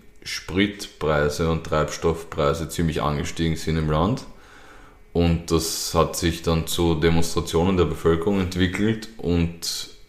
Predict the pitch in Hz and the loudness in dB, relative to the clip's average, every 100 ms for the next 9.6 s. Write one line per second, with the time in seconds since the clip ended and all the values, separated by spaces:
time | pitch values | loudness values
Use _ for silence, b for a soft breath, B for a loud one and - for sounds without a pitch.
0 | - 82 82 95 87 - 85 87 95 85 | -10 -6 -2 0 0 2 4 6 4 2
1 | 90 90 92 - 90 92 98 92 87 - | 0 0 -2 0 2 4 4 2 0 -2
2 | 73 80 76 - - - - b b b | 2 2 2 -4 -12 -16 -16 b b b
3 | b b b - 87 - 95 - - 92 | b b b -4 -2 6 6 6 4 2
4 | 92 87 85 85 82 82 - 87 - 82 | 2 2 2 4 2 0 -2 -4 2 2
5 | 82 90 110 110 - 67 85 82 87 90 | 4 4 2 0 -6 2 4 4 2 2
6 | 92 92 80 85 90 87 - - - - | 2 2 2 2 0 -2 -8 -16 -16 -4
7 | 87 85 82 71 80 80 78 76 76 78 | 0 2 2 2 2 4 2 2 -2 -4
8 | - 78 80 - 85 87 113 85 85 78 | -4 -2 -2 -6 0 2 4 2 0 -2
9 | - 85 82 85 85 82 | -4 -2 2 2 2 0